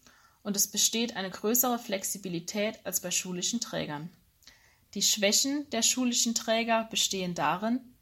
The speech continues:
dass eine geringe sozialpädagogische Kompetenz vorhanden ist und es oft zu einer Vereinnahmung der Schulsozialarbeiter für schulische Zwecke kommt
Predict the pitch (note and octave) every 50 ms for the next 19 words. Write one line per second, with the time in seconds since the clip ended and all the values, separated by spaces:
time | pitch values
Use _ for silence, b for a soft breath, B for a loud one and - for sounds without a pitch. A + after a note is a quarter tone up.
0 | B B B B B B B - G3+ G3+ - - G3 G#3 G3+ G3+ G3+ G#3 F#3+ G#3
1 | A3 B3 C4+ C#4 C#4 C4 A#3 A#3 A3 G#3+ - - - G3+ F#3+ G3 A3 A3 A3+ A3+
2 | G3+ G3 G3 G3+ G3+ G3 G3+ - G3+ G3 - F#3+ F#3 - F#3 - - G#3 G#3 A3
3 | A3+ - - - F#3 F3 F3 D#3 D3+ F#3+ G3+ G#3 G#3+ G3 G#3+ A#3+ - - - -
4 | b b b b b b b b - G#3 G3 G3+ - - E3 A#3+ B3 - - -
5 | - - - G#3+ F3+ G3+ G3 G3 G3 - - - E3+ G3 G#3 G#3+ A3 G#3+ A3 A3
6 | A3 A3 G#3+ G#3 F#3 F3 - - F#3 F3 F3+ F3 - - F#3+ F3+ F#3+ G3+ G3+ G3+
7 | G3+ G3 F3 F#3+ F#3+ G3+ F#3+ F#3+ - - F3 - - G3+ G#3 G#3+ G#3 - A3 G#3+
8 | - - - D#3 D3 - - D#3+ - - G3 G3+ A3 A#3